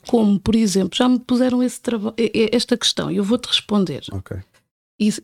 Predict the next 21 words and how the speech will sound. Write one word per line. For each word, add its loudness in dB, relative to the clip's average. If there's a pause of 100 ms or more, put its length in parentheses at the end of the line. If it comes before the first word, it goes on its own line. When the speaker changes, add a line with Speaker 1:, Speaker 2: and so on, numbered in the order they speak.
Speaker 1:
e, -2 (500)
ou 0
seja, 2
eu 4
já 2
trabalhei 0
a -2
apanhar 0
fruta -2 (120)
na 2
Suíça. -4 (720)
E 4
disseram-me 2
assim, -2
"Olha, 0
tu -6
se -4
calhar 2
aqui -2
em 2
Portugal, 0